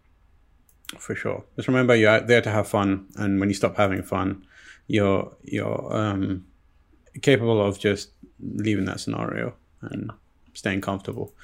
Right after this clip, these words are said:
and everything will be, be better off for it. You don't wanna be around other people who, while feeling anxious, because they'll pick up on that, and then, you know, you're not having fun.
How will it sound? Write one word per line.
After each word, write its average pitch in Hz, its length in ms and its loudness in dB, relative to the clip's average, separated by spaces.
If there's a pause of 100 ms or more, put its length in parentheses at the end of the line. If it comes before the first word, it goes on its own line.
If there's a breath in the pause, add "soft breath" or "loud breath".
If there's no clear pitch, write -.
(160 soft breath)
and 104 340 0
everything 113 440 2
will 101 80 2
be, 98 240 2
be 107 100 -2
better 101 260 -2
off 92 100 -8
for 101 120 -4
it. - 160 -6
You 110 100 -2
don't 104 140 0
wanna 104 140 0
be 104 100 2
around 95 320 0
other 101 220 -2
people 98 420 -6
who, 95 320 -4 (340 loud breath)
while 107 300 4
feeling 101 320 0
anxious, 98 400 -4
because 98 280 -8
they'll 92 140 -2
pick 98 200 -6
up 95 160 -4
on 95 140 -6
that, 92 240 -8
and 104 180 -12
then, 101 240 -10 (240)
you - 80 -8
know, 101 140 -10 (760)
you're 110 80 -2
not 123 100 -2
having 139 160 -6
fun. 190 220 -4